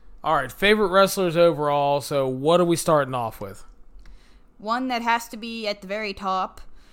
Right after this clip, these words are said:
Speaker 2: Uh, the Colony, the old school Colony in specific. And I had to say my favorite out of them was Green Ant. I, they are, uh, they are what I immediately remember when I think of Chikara.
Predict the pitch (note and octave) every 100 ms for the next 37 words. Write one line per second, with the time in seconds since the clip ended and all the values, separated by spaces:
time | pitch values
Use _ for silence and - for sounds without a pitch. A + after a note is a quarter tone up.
0 | - - G3+ F#3+ G#3 - G#3+ A#3 B3 C4
1 | C4+ A3+ G#3 B3+ C4+ A#3 - A3 G#3 A3
2 | G3 G3 G3 G3 F#3+ - G3 - G3+ D3
3 | G3+ - - - _ _ - - - G#3+
4 | G#3 G#3 G3+ G#3 G3+ A3 A3 A#3 A3+ A3
5 | G#3+ G#3 F#3 E3+ - - A#3+ A#3 A#3 A#3
6 | - G#3+ G#3+ G3+ G#3 G3 G3+ F#3+ F3+ F#3
7 | - F#3 F3+ F#2 C#2 - - - - _
8 | _ - G3 F3+ F3+ F#3 _ - _ _
9 | _ _ _ _ - _ _ _ _ _
10 | _ _ _ _ _ - A3 A3+ A3 -
11 | G#3+ G#3+ - G#3+ A3 G#3+ G#3+ G#3+ A3 G#3
12 | G3+ G3+ G#3+ A3 A3 G#3+ G3+ G3 G3+ G#3+
13 | A#3 A3+ A3 G3+ F#3 - A3 G#3+ G3 -
14 | G3+ A3+ A3 A#3 A#3+ B3